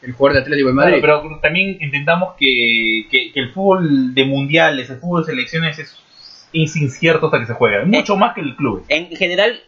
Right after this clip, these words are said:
Speaker 3: los torneos cortos,
Speaker 2: Sí, son
Speaker 3: como los
Speaker 2: muy
Speaker 3: torneos
Speaker 2: ciertos.
Speaker 3: cortos continentales, eh, hay selecciones que, o técnicos que logran potenciar a sus equipos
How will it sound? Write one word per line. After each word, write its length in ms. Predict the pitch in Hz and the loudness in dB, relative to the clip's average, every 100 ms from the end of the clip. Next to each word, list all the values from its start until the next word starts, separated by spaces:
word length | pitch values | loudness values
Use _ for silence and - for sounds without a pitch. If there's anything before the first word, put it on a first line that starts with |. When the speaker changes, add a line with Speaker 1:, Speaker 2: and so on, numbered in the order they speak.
| - | 2
Speaker 3:
los 200 | 151 - | 2 4
torneos 300 | 156 202 196 | 4 4 4
cortos, 420 | 202 - - - | 4 2 -6 -8
Speaker 2:
Sí, 200 | 151 120 | -6 -4
son 200 | 127 170 | -4 0
Speaker 3:
como 200 | 156 151 | 2 2
los 80 | 185 | 2
Speaker 2:
muy 20 | |
Speaker 3:
torneos 200 | 151 175 | 0 2
Speaker 2:
ciertos. 140 | 165 | 0
Speaker 3:
cortos 140 | 175 190 | 0 0
continentales, 760 | 160 147 127 151 151 180 - 139 | 0 0 2 4 4 0 -4 -2
eh, 380 | 131 123 117 - _ - | 0 0 -2 -8 _ -2
hay 160 | 151 - | 0 2
selecciones 460 | 156 127 160 180 - | 0 0 0 -2 -4
que, 420 | 135 120 117 - _ _ _ | 0 2 2 -4 _ _ _
o 160 | 127 | 0
técnicos 380 | 123 170 156 160 | 2 0 0 0
que 80 | 139 | 2
logran 300 | 151 175 170 | 4 2 2
potenciar 500 | 147 120 117 165 156 | 0 0 -2 2 2
a 40 | |
sus 140 | 143 131 | 2 -4
equipos 460 | 131 139 175 175 | -8 -2 -2 -2